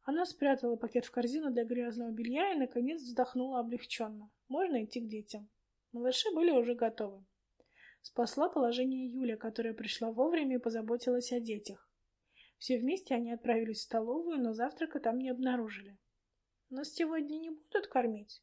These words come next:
поинтересовалась Лика у Марии Владимировны, оглядевшись. Она нигде не видела Кирилла, и это обстоятельство её тревожило.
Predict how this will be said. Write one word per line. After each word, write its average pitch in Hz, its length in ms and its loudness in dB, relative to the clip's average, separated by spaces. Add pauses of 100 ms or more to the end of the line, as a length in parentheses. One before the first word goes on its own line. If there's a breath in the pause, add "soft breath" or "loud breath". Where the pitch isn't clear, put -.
(140)
поинтересовалась 226 720 -6
Лика 320 260 -4
у 339 80 0
Марии 233 260 2
Владимировны, 226 720 -6
оглядевшись. 220 720 -6 (720 loud breath)
Она 254 160 0
нигде 269 300 0
не 240 140 2
видела 220 320 -6
Кирилла, 262 460 -2 (240 soft breath)
и 233 80 -2
это 220 360 -4
обстоятельство 247 680 -2
её 233 200 2
тревожило. 214 680 -8